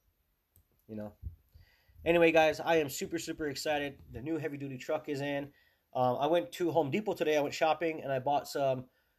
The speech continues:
um, more toolboxes and organizers and stuff because I got so many tools and so much miscellaneous things that, you know, I try to do my best to keep track of everything, but I noticed that a lot of times my tools just get thrown into one box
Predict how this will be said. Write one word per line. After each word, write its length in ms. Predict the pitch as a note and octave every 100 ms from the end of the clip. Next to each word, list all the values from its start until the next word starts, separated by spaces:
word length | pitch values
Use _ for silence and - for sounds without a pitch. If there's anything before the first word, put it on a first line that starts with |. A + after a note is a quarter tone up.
| _ _
um, 260 | C3 C3 -
more 240 | C#3+ E3
toolboxes 1200 | E3 - E3+ E3+ E3 E3 - E3 D#3+ D#3+ D#3 D#3 C#3+
and 240 | C#3+ C3 C3
organizers 840 | D#3 D3+ D3+ C#3+ D3 C#3 D3 C#3+
and 80 | C#3
stuff 300 | C3 D3 C#3+
because 220 | C3 B2+
I 60 | B2+
got 140 | B2+
so 160 | - E3+
many 200 | E3+ E3
tools 440 | - D3 D3+ D3
and 100 | C3
so 180 | A#2 D3+
much 240 | D#3 C#3
miscellaneous 640 | C#3+ C#3+ C#3+ B2+ C3+ D3 C#3
things 320 | D#3 D#3 D3+ _ _ _ _ _
that, 340 | C#3 C3 B2+ - _
you 100 | D#3+
know, 80 | C#3+
I 80 |
try 240 | C#3 - F3
to 80 | E3
do 120 | E3
my 80 | D3+
best 280 | C3+ C#3+
to 60 | -
keep 180 | - D#3+
track 280 | - C3 -
of 100 | C3+
everything, 300 | D#3 D3+ C#3+
but 100 | C3
I 60 |
noticed 400 | B2+ C#3+ D#3+ -
that 260 | D3+ C3 - _ _ _ _
a 60 | B2+
lot 160 | C#3
of 60 | D3
times 180 | E3 C#3
my 80 | B2+
tools 320 | - D3+ C3+
just 260 | C#3 -
get 180 | - D3
thrown 300 | - C#3+ C#3
into 300 | C#3+ D3 -
one 280 | A#2+ B2+ C#3
box 400 | B2+ C3+ C#3 -